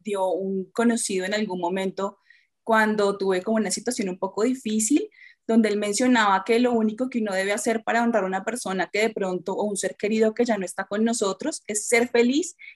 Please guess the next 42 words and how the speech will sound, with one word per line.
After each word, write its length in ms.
y 100
ser 300
digno 380
del 140
ejemplo 480
de 60
esa 180
persona. 440
Entonces 240
creo 280
que 100
eso 120
es 80
como 260
algo 340
vital. 380
Y 60
lo 220
otro 420
es 400
<laughs> 120
una 240
frase 380
de 300
una 300
película, 680
pero 320
pues 280
uno 120
dice, 200
"No, 140
qué 100
bobada, 380
es 120
una 160
película", 460
pero 160
a 60
veces 500
los 180
pequeños 440
detalles 500